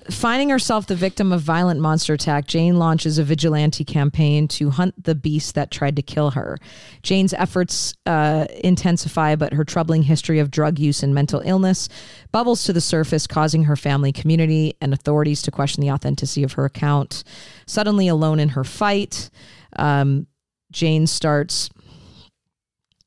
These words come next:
to doubt her own memory of the attack, to doubt if the monster exists at all. Okay,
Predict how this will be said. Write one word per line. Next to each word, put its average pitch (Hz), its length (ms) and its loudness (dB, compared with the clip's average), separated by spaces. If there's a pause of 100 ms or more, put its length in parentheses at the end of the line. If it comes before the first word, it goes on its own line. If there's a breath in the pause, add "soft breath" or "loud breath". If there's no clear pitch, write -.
(340)
to 180 80 0
doubt 160 320 0
her 165 100 2
own 151 220 2
memory 160 520 0
of 143 140 -2
the 143 140 -2
attack, 180 480 -2
to 160 100 -4
doubt 143 320 -4
if 143 80 -12
the 143 80 -8
monster 139 380 -6
exists 135 340 -12
at - 60 -10
all. - 240 -8
Okay, 175 260 -4